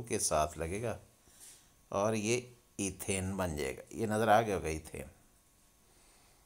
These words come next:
बाकी जो चीज़ बच की है वो लिख देते स्टूडेंट। बाकी बच गया है ये ऐसा, ये, तो ये एन ए टू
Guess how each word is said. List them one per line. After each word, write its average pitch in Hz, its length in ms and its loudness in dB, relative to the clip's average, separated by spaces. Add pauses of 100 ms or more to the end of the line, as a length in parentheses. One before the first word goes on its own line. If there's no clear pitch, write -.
(680)
बाकी 196 340 6
जो 165 160 6
चीज़ 147 240 0
बच 117 220 6
की 110 180 -2
है 107 80 4
वो 107 120 2
लिख 76 220 -2
देते 85 300 -6 (580)
स्टूडेंट। 151 320 0
बाकी 123 420 4
बच 117 380 4
गया 120 180 6
है 147 200 6
ये 107 380 0
ऐसा, - 380 -2 (1400)
ये, 95 180 0 (1120)
तो 110 40 -4
ये 127 200 0 (360)
एन 156 380 6
ए 156 140 6 (160)
टू 208 360 4